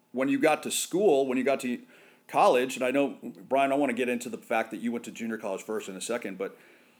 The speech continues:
was it difficult to not play right away? Was it hard to be the person you kinda, Keone, you kinda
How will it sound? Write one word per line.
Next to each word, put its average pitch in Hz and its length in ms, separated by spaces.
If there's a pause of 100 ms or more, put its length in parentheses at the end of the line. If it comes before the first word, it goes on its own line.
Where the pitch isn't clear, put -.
(260)
was 120 200
it 117 140
difficult 151 480
to 135 100
not 165 260
play 92 340 (360)
right 107 180
away? 95 260
Was 107 180
it 98 80
hard 143 400
to 117 280 (100)
be 123 120
the 127 80
person 135 340
you 117 100
kinda, 107 300 (540)
Keone, 131 200
you 131 80
kinda 120 220